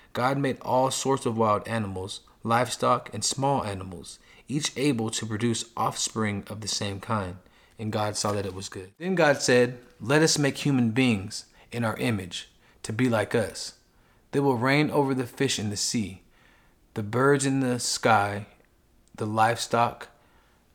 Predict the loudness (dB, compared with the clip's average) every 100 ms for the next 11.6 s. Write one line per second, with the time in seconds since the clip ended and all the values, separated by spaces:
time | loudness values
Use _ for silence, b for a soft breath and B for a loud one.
0 | _ 4 6 6 4 4 4 2 0 0
1 | 0 0 -2 -4 -4 -4 -4 -6 -14 -20
2 | _ _ b b b -6 -4 -2 0 4
3 | 4 2 0 -2 -2 -4 -4 0 0 0
4 | -2 -4 -4 -4 -4 -4 -8 -16 _ b
5 | b b b -8 -2 2 2 2 -2 0
6 | 2 0 -6 -4 0 0 0 0 0 0
7 | -4 -8 -6 -4 -4 -4 -2 -2 -2 -6
8 | -8 -12 -18 _ b b b b -8 -6
9 | -2 0 0 -2 -4 -2 -2 -2 -8 -20
10 | _ -6 2 4 2 0 -8 -14 -12 -10
11 | -4 -2 -2 -8 -12 -16